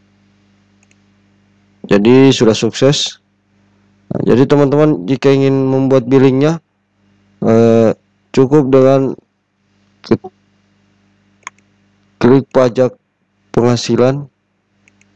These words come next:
kemudian cari te-, tadi tahun dan bulan berapa pajak yang dibuat, billing pajaknya.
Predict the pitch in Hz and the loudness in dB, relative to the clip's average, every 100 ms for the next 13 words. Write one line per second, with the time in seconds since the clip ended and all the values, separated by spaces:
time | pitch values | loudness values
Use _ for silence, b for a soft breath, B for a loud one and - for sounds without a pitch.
0 | _ _ 113 117 113 123 123 120 123 117 | _ _ -2 2 4 2 0 -2 -2 -2
1 | 147 - _ _ _ _ _ _ _ _ | -4 -8 _ _ _ _ _ _ _ _
2 | _ _ _ _ _ - 113 113 110 107 | _ _ _ _ _ -2 2 4 2 0
3 | - 113 107 107 139 _ - 123 113 113 | -2 -2 -2 -4 -10 _ -4 -2 -2 -4
4 | 135 143 123 120 117 113 113 113 113 110 | -8 -6 -6 -6 -6 -4 -2 0 0 0
5 | 120 123 123 98 101 - _ _ _ _ | 0 -2 -4 -4 -8 -20 _ _ _ _
6 | _ _ _ _ _ - 107 110 104 110 | _ _ _ _ _ -4 -2 -2 -4 -6
7 | 107 110 107 107 101 _ _ - _ _ | -4 -4 0 0 0 _ _ -20 _ _
8 | _ _ _ _ _ _ _ _ - 110 | _ _ _ _ _ _ _ _ -4 0
9 | 104 107 113 98 110 - - | 0 0 0 0 -2 -4 -14